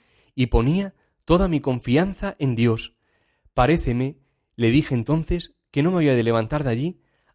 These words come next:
hasta que hiciese lo que le suplicaba. Creo cierto me aprovechó,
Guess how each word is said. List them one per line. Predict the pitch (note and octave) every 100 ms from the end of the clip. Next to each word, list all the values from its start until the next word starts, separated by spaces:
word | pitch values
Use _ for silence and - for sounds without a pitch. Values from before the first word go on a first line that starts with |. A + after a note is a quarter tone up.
| -
hasta | B2 B2+
que | A#2 B2
hiciese | - F#3 - A#2+ - _
lo | B2+ B2
que | B2+
le | A#2
suplicaba. | A2+ A#2+ A#2 A2 A#2+ G#2+ A2+ _ _ _ _ _
Creo | - C#3 B2+
cierto | A#2 C#3 C#3+ D#3+ D#3+
me | B2+ B2
aprovechó, | A#2 A2 G#2+ E3 C#3